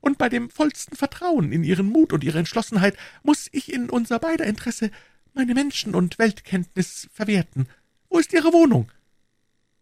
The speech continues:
Als er ihr mitteilte, in welchem Hotel Garni er wohne, schien sie ein paar Minuten angestrengt nachzudenken. Dann sagte sie: »So geht es. Sie wollen mir treu und gehorsam sein?«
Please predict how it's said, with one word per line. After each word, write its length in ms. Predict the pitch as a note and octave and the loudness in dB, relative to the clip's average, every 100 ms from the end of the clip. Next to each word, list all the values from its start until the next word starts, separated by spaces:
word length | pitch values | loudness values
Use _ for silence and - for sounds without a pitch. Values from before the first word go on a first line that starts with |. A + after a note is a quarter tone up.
| _ | _
Als 320 | G2 D#2 - - | 0 0 -6 -8
er 80 | |
ihr 180 | D#2 C2+ | -6 -4
mitteilte, 580 | E2 D#2+ - E2+ E2 - | -4 -6 -4 -4 -4 -6
in 240 | - F2+ | -6 -4
welchem 440 | E2 E2 - F2 E2+ | -2 -4 -4 -4 -2
Hotel 300 | F#2 G2+ E2+ | -2 -2 -2
Garni 340 | F2 E2+ G2+ | -2 0 0
er 180 | E2+ E2+ | 0 0
wohne, 260 | G#2+ A#2+ G2+ - _ _ | 4 4 2 -6 _ _
schien 260 | - G#3 F#3+ | 0 2 2
sie 100 | F#3 | 2
ein 140 | E3 | 0
paar 200 | E3 A#2 | 0 2
Minuten 380 | G#2+ G2+ G2+ - | 4 2 0 -4
angestrengt 680 | - F2+ F2+ - G#2 A2+ - | -6 -4 -4 -6 -4 -4 -4
nachzudenken. 800 | D3 D3+ - A2 F#2+ F#2 - G2+ | -4 -4 -4 -2 0 -2 -4 -2
Dann 240 | F#2+ F#2+ | 0 0
sagte 400 | F#2+ G2+ G2 - | 0 0 0 -4
sie: 340 | F#2+ G#2+ G2 F#2+ - _ _ | -6 -2 0 -2 -6 _ _
»So 140 | _ G4 | _ 0
geht 220 | F#4+ F4 | 2 0
es. 220 | D3 - _ _ _ _ | -4 -8 _ _ _ _
Sie 180 | - D#3+ | 4 6
wollen 200 | F3+ F3+ | 6 6
mir 220 | F3 E3+ | 4 2
treu 260 | - G#3 | 2 2
und 120 | B3+ B3 | 2 2
gehorsam 420 | C4+ C4+ D#4 E4+ | 2 2 0 -2
sein?« 120 | F#4 | -2